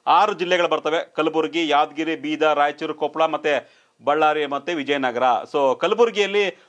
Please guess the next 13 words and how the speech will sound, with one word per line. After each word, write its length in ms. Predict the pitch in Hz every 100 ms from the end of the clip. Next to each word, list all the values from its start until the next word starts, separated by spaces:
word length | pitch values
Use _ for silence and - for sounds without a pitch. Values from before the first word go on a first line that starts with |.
| -
ಒಂಬತ್ತು 720 | 165 202 208 - 190 175 160
ವಿಧಾನಸಭಾ 420 | 156 180 185 175
ಕ್ಷೇತ್ರ 320 | 170 175 165 160
ಬರುತ್ತೆ. 480 | 151 - 175 - -
ಈ 80 | 214
ಒಂಬತ್ತರಲ್ಲಿ 840 | 196 214 233 214 214 240 240 _ _
ಬಿ 220 | 120 262
ಜೆ 160 | 247 247
ಪಿ 160 | 240 220
ನಾಲ್ಕು, 460 | 196 202 196 220
ಕಾಂಗ್ರೆಸ್ 600 | 208 190 202 202 208 - -
ಐದರಲ್ಲಿ 400 | 180 233 220 208
ಮುನ್ನಡೆಯನ್ನ 420 | 190 190 185 180